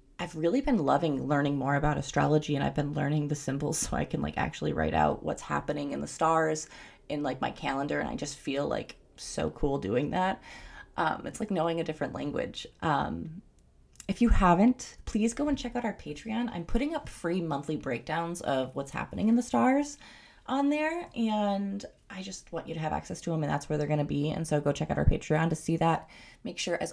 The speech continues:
always, you check out our YouTube. Danny kills it on there. We have over seven hundred subscribers. We are almost to a thousand. Holy fuck. We are almost to a thousand subscribers on YouTube. Like, I, that seems huge,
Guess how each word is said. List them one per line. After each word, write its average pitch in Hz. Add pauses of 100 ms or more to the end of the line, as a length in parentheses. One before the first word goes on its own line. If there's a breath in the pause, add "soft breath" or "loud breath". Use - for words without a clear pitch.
(120)
always, 175
you 175
check 170
out 156
our 151
YouTube. 175
Danny 160
kills 160
it -
on 170
there. 156
We 156
have 147
over 208
seven 214
hundred 196
subscribers. 196 (220 loud breath)
We 320
are 330
almost 311
to 294
a 269
thousand. - (320 loud breath)
Holy 302
fuck. - (260 soft breath)
We 294
are 294
almost 277
to 262
a 226
thousand 202
subscribers 170
on 165
YouTube. -
Like, - (760 soft breath)
I, -
that -
seems 175
huge, -